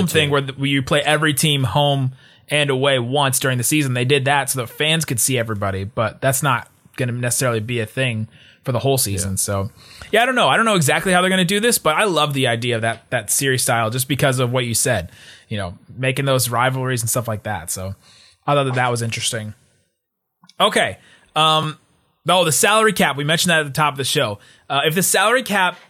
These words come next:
Speaker 2: formula had stayed the exact same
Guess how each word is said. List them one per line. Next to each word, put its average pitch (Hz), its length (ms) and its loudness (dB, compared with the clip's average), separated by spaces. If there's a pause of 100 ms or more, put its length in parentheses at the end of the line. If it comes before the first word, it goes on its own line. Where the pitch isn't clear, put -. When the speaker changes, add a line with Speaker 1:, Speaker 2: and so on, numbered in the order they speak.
(120)
Speaker 2:
formula 160 640 2
had 156 240 0
stayed 175 300 0
the 175 100 0
exact 147 420 0
same 98 420 -4